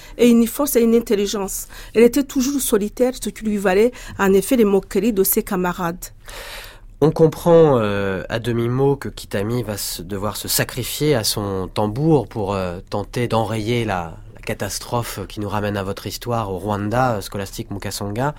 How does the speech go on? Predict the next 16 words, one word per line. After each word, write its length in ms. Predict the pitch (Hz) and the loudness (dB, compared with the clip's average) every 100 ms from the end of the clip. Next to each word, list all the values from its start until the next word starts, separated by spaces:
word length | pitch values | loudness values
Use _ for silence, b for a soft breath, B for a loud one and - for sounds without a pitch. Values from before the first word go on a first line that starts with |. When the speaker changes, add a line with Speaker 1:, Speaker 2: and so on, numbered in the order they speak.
| B B B B B | B B B B B
Speaker 2:
Je 120 | - 120 | -6 0
voulais 140 | 160 | 0
qu'on 160 | 151 131 | 2 0
termine 420 | 131 123 156 160 | 0 2 2 2
sur 180 | - 110 | 0 -2
une 100 | 107 | 0
parole 300 | 123 135 127 | 2 2 2
d'Édouard 320 | 117 120 107 | 2 0 0
Glissant, 500 | 110 101 147 156 127 | -4 -2 2 2 2
hein, 160 | 135 | 0
donc 180 | 117 90 | -2 -6
le 80 | 104 | -12
philosophe, 580 | - 107 104 113 104 107 | -10 -8 -6 -6 -10 -10
euh, 160 | 92 95 | -10 -10
créole, 460 | - 95 110 120 | -10 -8 -4 -6
écrivain, 440 | - - 104 127 | -6 -10 -6 -4